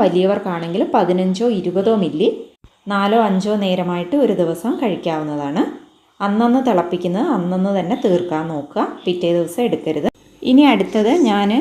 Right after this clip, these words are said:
എൻ്റെ ക്ലിനിക്കിൽ എൻ്റെ പേഷ്യൻസിന് കൊടുക്കുന്ന മരുന്നാണ് പരിചയപ്പെടുത്തുന്നത്. ഇത് ഞാൻ തന്നെ കഴുകി ഉണക്കി മിക്സിയിൽ പൊടിക്കുന്ന മരുന്നാണ്. അതുകൊണ്ടാണിത്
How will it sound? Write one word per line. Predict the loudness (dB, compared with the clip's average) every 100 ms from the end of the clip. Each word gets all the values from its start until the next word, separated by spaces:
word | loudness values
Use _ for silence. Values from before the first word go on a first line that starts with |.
| 0
എൻ്റെ | -2 -2 -2
ക്ലിനിക്കിൽ | 0 0 0 0
എൻ്റെ | 0 2
പേഷ്യൻസിന് | 2 2 0 0 0 2
കൊടുക്കുന്ന | 0 0 0 2
മരുന്നാണ് | 2 2 0 0 2
പരിചയപ്പെടുത്തുന്നത്. | 0 0 -2 -4 -6 -6 0 0 -2 -12 -20 -16 -6
ഇത് | 2 4 2 -2 0
ഞാൻ | 2 2
തന്നെ | 2 2 0 -2 -14 -20 _ _ _
കഴുകി | 2 4 4 4 2 2
ഉണക്കി | 0 -2 -2 -2 -4 -14 _ -6
മിക്സിയിൽ | -4 2 4 6
പൊടിക്കുന്ന | 4 2 0 0 0
മരുന്നാണ്. | 0 0 -2 -4 -14 _ -2
അതുകൊണ്ടാണിത് | 2 4 4 4 2 2